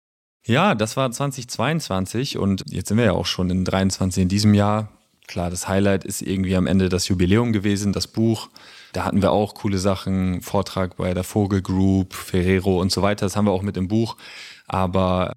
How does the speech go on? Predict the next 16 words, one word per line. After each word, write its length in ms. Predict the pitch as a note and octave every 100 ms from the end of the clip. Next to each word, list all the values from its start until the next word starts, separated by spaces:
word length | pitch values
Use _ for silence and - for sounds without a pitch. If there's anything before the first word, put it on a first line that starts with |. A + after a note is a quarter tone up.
| -
ich 100 | -
glaub, 180 | G2 F#2
so 80 | F#2+
das 160 | F2+
Jubiläum, 480 | G#2 F#2+ F#2+ G#2 G2+
was 160 | F2+ -
ja 80 |
hier 180 | F2+ F#2+
nicht 220 | F#2+ G2
aufgeführt 580 | D2 G2 - - - F#2
ist, 240 | F2+ F2+ -
letztendlich, 480 | F2 - E2 F2+
das 160 | - F2
ist 160 | E2 -
eigentlich 200 | F#2 E2+
so 300 | E2+ E2+